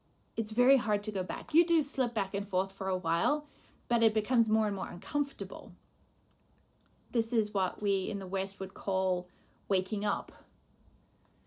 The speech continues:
But what we call waking up in the West is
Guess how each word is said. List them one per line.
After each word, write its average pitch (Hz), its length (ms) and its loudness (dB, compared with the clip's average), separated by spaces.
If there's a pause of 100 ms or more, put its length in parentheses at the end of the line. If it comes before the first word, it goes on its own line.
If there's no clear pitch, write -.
(340)
But 208 180 4
what 226 180 10
we 240 140 2
call 269 300 4
waking 240 500 2
up 269 320 2 (100)
in 233 180 6
the 214 100 4
West 233 560 2
is 220 180 0